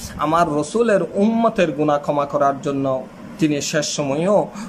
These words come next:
দো-, আল্লাহর দরবারে ফরিয়াদ করেছেন। হযরত ফাতেমা, আ, খাতুনে জান্নাত ওফাতের পূর্বে পর্দার বিশেষ ব্যবস্থা করার জন্য ওসিয়ত। রোগাক্রান্ত অবস্থায় হযরত ফাতেমা রাদিয়াল্লাহু তাআলা আনহা, হযরত আসমা, আ, রাদিয়াল্লাহু তাআলা আনহাকে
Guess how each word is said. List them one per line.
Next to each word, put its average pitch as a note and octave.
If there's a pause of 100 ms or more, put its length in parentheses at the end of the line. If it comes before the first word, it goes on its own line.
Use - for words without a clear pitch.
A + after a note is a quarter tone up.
(120)
দো-, C#3
আল্লাহর C#3+
দরবারে C#3
ফরিয়াদ C#3+
করেছেন। B2+ (340)
হযরত D3
ফাতেমা, D#3 (240)
আ, D#3
খাতুনে D#3+
জান্নাত D#3+ (140)
ওফাতের E3 (120)
পূর্বে E3 (120)
পর্দার D3
বিশেষ E3
ব্যবস্থা D#3+
করার D3
জন্য D3
ওসিয়ত। C#3+ (600)
রোগাক্রান্ত D#3+
অবস্থায় D#3+ (260)
হযরত D#3+
ফাতেমা E3
রাদিয়াল্লাহু D#3+
তাআলা D3+
আনহা, D3+
হযরত D3
আসমা, D#3+
আ, D#3
রাদিয়াল্লাহু D#3
তাআলা D3
আনহাকে D#3